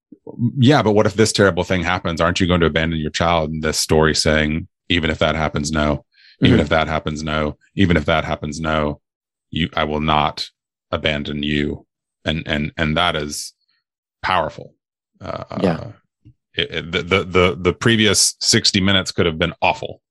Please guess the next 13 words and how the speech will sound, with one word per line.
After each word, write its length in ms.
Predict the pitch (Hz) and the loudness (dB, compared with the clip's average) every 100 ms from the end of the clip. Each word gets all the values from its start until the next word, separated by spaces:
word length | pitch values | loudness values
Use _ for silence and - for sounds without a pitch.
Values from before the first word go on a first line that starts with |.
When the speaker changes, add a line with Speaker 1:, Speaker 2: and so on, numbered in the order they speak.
| _ _ | _ _
Speaker 1:
and 180 | 82 78 | -6 -2
that 260 | 80 78 - _ _ _ _ - | 0 0 -4 _ _ _ _ -4
ending 260 | 87 80 | -2 -2
alone 520 | 76 82 87 76 78 - - | 0 2 2 0 -8 -16 -8
would 160 | 80 73 | -6 -4
have 120 | 78 | -4
merited 440 | 78 71 71 76 - | -2 -2 -2 -4 -4
a 80 | |
very 200 | 85 - | -2 -2
high 180 | - - | -2 -6
mark 300 | - - - | -4 -6 -8
here. 260 | - - 101 _ _ _ _ | -10 -12 -12 _ _ _ _
Speaker 2:
Yeah. 360 | 92 82 76 76 | 2 4 4 0